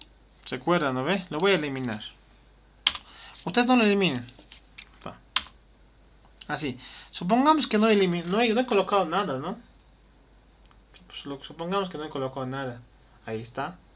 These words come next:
Ahora, aquí hay don-, una opción donde dice active. Lo van a desactivar todo. Ya, lo van a desactivar todo.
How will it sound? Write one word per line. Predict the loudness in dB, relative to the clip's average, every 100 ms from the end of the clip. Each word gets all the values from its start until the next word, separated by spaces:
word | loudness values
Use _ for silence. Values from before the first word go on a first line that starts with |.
| _ _ _ _ _ _
Ahora, | 0 4 4 4 -6 -16 -16 -14 -14 -14 -14 -16 -18 -14 -2
aquí | 0 4 8
hay | 8 8
don-, | 6 6 4
una | 4 4
opción | 6 6 6
donde | 4 2
dice | 2 4 4
active. | 4 4 2 -2 -2 -4 -8 -18 -20 -20 -12
Lo | -4 0
van | 2
a |
desactivar | 2 -2 -4 -2 -2
todo. | -2 -4 -4 -8 -12 -16 -20 -20 _ _ _ _ _ -18 -14 -14 _ _ _ _ -20 -20 -12
Ya, | -8 -6
lo | -6
van | -6
a | -6
desactivar | -8 -10 -6 -4 -6
todo. | -6 -6 -6